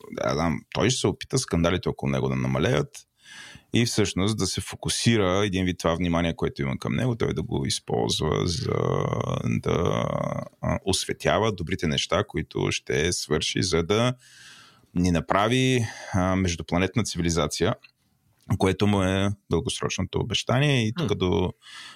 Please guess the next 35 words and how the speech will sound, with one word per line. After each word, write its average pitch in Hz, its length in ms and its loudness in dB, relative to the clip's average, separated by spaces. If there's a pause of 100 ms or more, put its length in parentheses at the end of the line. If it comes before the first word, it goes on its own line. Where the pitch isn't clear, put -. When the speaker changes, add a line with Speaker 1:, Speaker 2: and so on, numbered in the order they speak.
(160)
Speaker 1:
до 92 80 4
няколко 101 340 2
години, 123 720 4
а, 104 280 2
един 104 240 2
милион 101 280 2
човека 98 420 0
да 98 300 0
припкат 98 320 0 (100)
по - 80 -6
Марс. 76 380 0 (420)
Надявам 62 380 0
се, - 300 -2 (260)
ти 87 100 0
да 87 80 2
не 85 100 2
си - 160 0
един 78 220 0
от 78 160 0
тях. - 360 -4 (1000)
Еленко, 185 260 4
ако 120 140 2
имаш 113 140 2
Speaker 2:
Знаеш 120 120 4
Speaker 1:
възможност 101 520 2
Speaker 2:
интернета 104 260 0
Speaker 1:
да 95 60 -2
Speaker 2:
колко - 240 -6
е - 40 -4 (260)
гаден 95 340 -2
там. 87 220 -6 (260)
Speaker 1:
Сигурно. 87 360 0 (440)
Ако 101 220 2
имаш 170 180 2
възможност 110 760 0